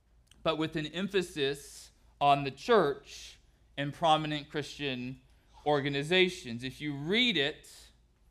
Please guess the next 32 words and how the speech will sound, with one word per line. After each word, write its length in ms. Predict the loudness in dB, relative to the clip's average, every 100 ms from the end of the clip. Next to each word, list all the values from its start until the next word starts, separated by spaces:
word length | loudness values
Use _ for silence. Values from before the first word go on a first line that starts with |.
| -14
if 100 | -8
you 120 | -2
read 260 | -2 -2
this 180 | -2 -6
piece, 680 | -6 -6 -6 -6 -14 -20 -20 _ _ -14
you 160 | -6 0
will 140 | 0
detect 680 | 0 -2 0 2 2 0 -16 -20 _ -6
the 100 | -4
frustration 1200 | 0 -2 -2 0 4 4 2 -4 -10 -10 -12 -16 _ _ _ _ -6
and 140 | -6
even 400 | -4 -4 -2 -2
the 280 | 2 2 2 -4 _ _ _ _ _
anger 720 | 0 2 2 0 -2 -4 -6 -16 -20 _ _ _ _
in 120 | -10
his 220 | -8 -8 -8
tone. 400 | -6 -6 -8 -18 _ _ _ _ -8
His 180 | -6 -6
decision 500 | -4 0 0 0 -2
to 100 | 0
publish 720 | 2 2 2 -2 -8 -16 -20 _ _ _ _ _
this 180 | -8 -8
piece 360 | -4 -2 0
had 140 | 2 4
a 60 |
lot 300 | 6 6 6
to 80 | 0
do 220 | -4 -2
with 200 | -2 -2
yet 320 | 2 6 6 4
another 840 | 0 2 2 2 0 -2 -4 -8
wave 680 | -6 -2 0 0 -2 -4 -14